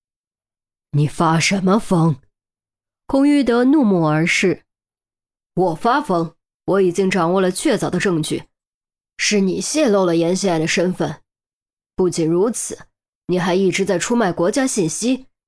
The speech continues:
你偷偷开设的海外账户前前后后入账金额高达两千万美元。”赵处长指着孔玉德的鼻子，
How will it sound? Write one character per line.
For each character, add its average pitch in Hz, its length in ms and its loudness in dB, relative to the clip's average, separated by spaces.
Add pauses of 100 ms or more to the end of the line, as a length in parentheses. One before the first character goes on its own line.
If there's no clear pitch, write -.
(220)
你 170 100 0
偷 170 220 0
偷 185 160 0
开 180 220 0
设 185 120 -2
的 165 80 0
海 151 240 -4
外 208 180 0
账 175 260 0
户 165 280 -2 (220)
前 240 280 2
前 262 260 0
后 214 220 0
后 208 180 0
入 185 200 2
账 165 240 0
金 185 220 0
额 170 180 0
高 196 240 0
达 180 160 0
两 180 320 0
千 320 240 0
万 226 140 2
美 147 160 -2
元。” 147 320 -6 (1600)
赵 302 240 2
处 254 200 2
长 208 260 2
指 185 140 0
着 175 80 0
孔 170 220 0
玉 226 120 2
德 160 160 0
的 208 80 0
鼻 165 280 2
子， - 280 -4